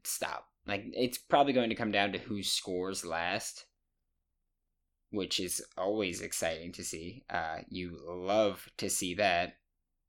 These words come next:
Yeah, I think it's going to come down to who scores last. I know Arizona, I, wow, Arizona's actually a twelve point favorite, or eleven point five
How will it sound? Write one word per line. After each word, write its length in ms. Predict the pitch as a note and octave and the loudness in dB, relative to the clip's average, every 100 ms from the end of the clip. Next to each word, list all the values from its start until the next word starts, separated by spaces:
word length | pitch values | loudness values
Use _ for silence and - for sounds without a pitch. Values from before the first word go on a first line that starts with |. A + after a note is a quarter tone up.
| _ _ _ _ _ _ _ _ _ _ _ _ - | _ _ _ _ _ _ _ _ _ _ _ _ -2
Yeah, 160 | A2+ | 2
I 40 | A2 | 4
think 140 | C#3 | 4
it's 100 | C3+ | 2
going 120 | C3 | 2
to 80 | A#2+ | 2
come 140 | A#2 A2+ | 0 0
down 180 | G#2 G2+ | 0 0
to 120 | G2 | -2
who 180 | A2 G2+ | -2 -2
scores 340 | - F#2 E2+ | -2 -2 -2
last. 280 | E2+ D2 F2 | -4 -4 -2
I 80 | G#2+ | 2
know 120 | A2 | 4
Arizona, 640 | G2+ G2 F#2+ G2 F#2 F#2 E2 | 4 2 0 -2 -2 -4 -4
I, 120 | F#2+ | -6
wow, 320 | F#2 - F2+ D#2+ | -8 -4 -2 -2
Arizona's 440 | F2+ G#2+ G#2+ G2 F#2 | -2 -2 -2 -2 -4
actually 240 | F#2 E2+ | -4 -6
a 100 | E2+ | -8
twelve 500 | - - F#2 G2+ A2 | -10 0 2 4 2
point 280 | - G2 F2+ | -4 -4 -4
favorite, 320 | - F2 E2 | -4 -4 -2
or 120 | E2+ E2+ | 0 0
eleven 280 | F#2 F#2+ | -2 -2
point 220 | F2+ F#2 E2+ | -4 -4 -2
five 340 | F#2 F2+ F2+ | 0 0 -2